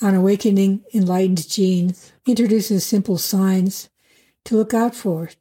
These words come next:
to encourage us and to serve as, uh, warnings that we might have a bit more work to do.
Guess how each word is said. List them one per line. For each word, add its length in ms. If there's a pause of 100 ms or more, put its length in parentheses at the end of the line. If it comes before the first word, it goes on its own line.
(120)
to 360 (160)
encourage 460
us 340 (260)
and 300
to 180
serve 340
as, 500 (120)
uh, 120
warnings 400
that 120
we 60
might 180
have 140
a 60
bit 200
more 320 (320)
work 280
to 100
do. 360